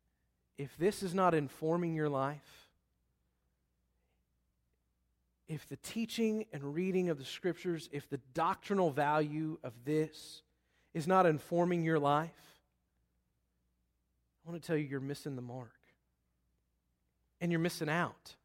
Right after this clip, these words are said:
God has put pretty much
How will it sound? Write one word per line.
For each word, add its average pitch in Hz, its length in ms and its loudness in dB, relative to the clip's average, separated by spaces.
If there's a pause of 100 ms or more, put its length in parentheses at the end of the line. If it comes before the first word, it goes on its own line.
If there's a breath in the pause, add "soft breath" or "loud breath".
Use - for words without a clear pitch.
(3000)
God 233 260 10
has 220 140 8
put 247 500 8 (540)
pretty 262 320 6
much 240 520 8